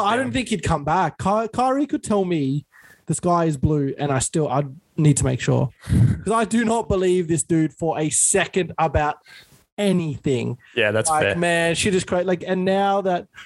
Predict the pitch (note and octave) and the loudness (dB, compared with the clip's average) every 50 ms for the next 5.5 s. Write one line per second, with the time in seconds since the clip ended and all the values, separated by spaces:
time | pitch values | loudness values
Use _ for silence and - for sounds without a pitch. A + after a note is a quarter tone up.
0 | - _ F#3 F#3+ A3 G#3+ D4 C#4 A#3+ B3+ A3+ F#3 - F#3+ F3+ E3+ E3 D#3 D#3+ - | -10 _ -2 0 0 2 2 2 2 2 0 0 0 0 0 0 0 -2 -4 -4
1 | - E3+ D#3 C#3+ C#3 C#3 C#3 C#3 A2+ - A#2 A#2 B2 C3 C3 D3 C#3 B2+ - - | -2 0 0 2 2 2 0 0 -2 -4 -6 -4 -4 0 0 0 0 0 -2 -4
2 | - - C3+ C3+ C3+ C3+ C3 A#2 - - _ _ _ _ - E3 E3 D#3+ - _ | -4 -2 0 0 0 0 -2 -6 -10 -14 _ _ _ _ -2 0 0 0 -2 _
3 | - F#3 F#3 F#3 F#3+ G3 G3+ F#3 - - D#3+ D3 C3 A2+ B2+ C3+ C#3 D3 D#3+ B2 | -4 -2 0 0 0 0 -2 -2 -4 -2 -2 -2 0 -2 -2 -2 -4 -2 -2 0
4 | C#3+ C#3 C3+ C#3 D3 A#2 A2+ A2+ A2+ A#2 - C3 A#2+ A#2+ F#3 F#3+ F#3+ F3+ D#3+ - | 2 2 0 0 -2 -2 0 0 -2 -2 -2 -2 -2 0 0 0 0 0 -2 -4
5 | - E3+ D3+ C3+ B2 B2+ C3+ C#3+ D3+ C#3 | -4 -2 -2 -2 -2 -2 -2 -2 -2 -2